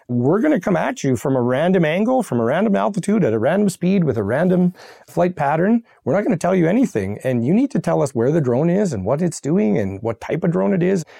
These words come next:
And the best companies can do that sort of thing.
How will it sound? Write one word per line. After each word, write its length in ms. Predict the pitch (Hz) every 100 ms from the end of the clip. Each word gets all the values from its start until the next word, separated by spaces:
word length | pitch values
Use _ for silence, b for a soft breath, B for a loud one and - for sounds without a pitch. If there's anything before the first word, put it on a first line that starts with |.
| B B -
And 220 | 123 120
the 100 | 117
best 400 | 135 135 - -
companies 440 | 131 117 117 107
can 280 | - 117 110
do 180 | 107 110
that 300 | 107 85 -
sort 180 | 104 92
of 80 |
thing. 320 | - 85 85